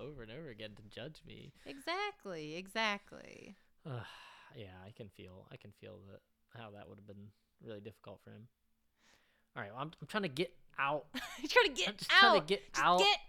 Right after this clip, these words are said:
Speaker 1: and
Speaker 2: out.
Speaker 1: take it to the streets.
Speaker 2: Okay. <laughs> All right. I have, uh, some more fun facts, but they, I don't think they're that interesting.
Speaker 1: Okay.
Speaker 2: Just typical stuff. Like, you know, people kept getting beat up.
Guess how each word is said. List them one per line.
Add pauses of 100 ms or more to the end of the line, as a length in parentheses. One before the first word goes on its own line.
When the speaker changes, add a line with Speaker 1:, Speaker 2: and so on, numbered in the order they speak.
(500)
Speaker 1:
and
Speaker 2:
out.
Speaker 1:
take
it
to
the
streets.
Speaker 2:
Okay.
<laughs>
All
right.
I
have,
uh,
some
more
fun
facts,
but
they,
I
don't
think
they're
that
interesting.
Speaker 1:
Okay.
Speaker 2:
Just
typical
stuff.
Like,
you
know,
people
kept
getting
beat
up.